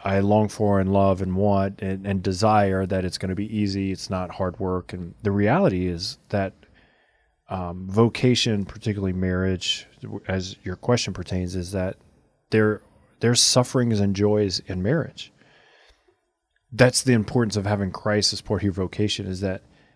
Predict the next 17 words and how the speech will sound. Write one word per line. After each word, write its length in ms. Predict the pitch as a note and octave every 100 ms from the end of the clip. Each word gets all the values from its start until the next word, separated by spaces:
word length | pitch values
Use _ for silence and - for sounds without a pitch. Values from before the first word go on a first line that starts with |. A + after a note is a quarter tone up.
| _ G#2
uh, 140 | G2
he 200 | - - A2
walks 400 | G2+ G#2 - -
with 340 | G2 B2+ -
you 360 | A2+ G2 F#2 G2+ - _ _
together 680 | - G2 G#2+ B2+ A#2+ F#2+ G2
in 220 | G#2 G2+
those 200 | G2 F#2
sufferings 680 | - G#2+ - G2 F#2 F#2 F#2
and 240 | - F#2+
those 220 | F#2+ F2+ F#2
joys. 600 | - G2+ F#2+ F#2+ A2 - _ - - - _ _ _
And 100 | A#2+
I 40 | A#2
think 160 | C#3
people 280 | E3 E3+ C3+
who 260 | B2+ A#2+